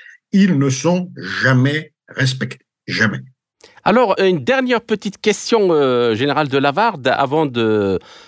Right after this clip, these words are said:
Speaker 2: finir la première partie de cette émission. Est-ce que, où en est la situation, euh, en Ukraine ?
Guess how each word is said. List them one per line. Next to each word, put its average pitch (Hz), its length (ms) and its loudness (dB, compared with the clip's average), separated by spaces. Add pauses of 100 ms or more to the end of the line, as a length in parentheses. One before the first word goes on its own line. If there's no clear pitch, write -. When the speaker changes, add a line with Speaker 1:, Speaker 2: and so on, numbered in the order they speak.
Speaker 2:
finir 170 380 2
la 127 100 2
première 220 420 0
partie 180 280 0
de 131 100 0
cette 127 220 -4
émission. 165 500 0 (960)
Est-ce - 220 0
que, 285 380 2 (440)
où 262 200 4
en 247 140 2
est 254 100 2
la 202 120 2
situation, 165 840 0
euh, 101 680 0
en 117 140 0
Ukraine ? 247 520 0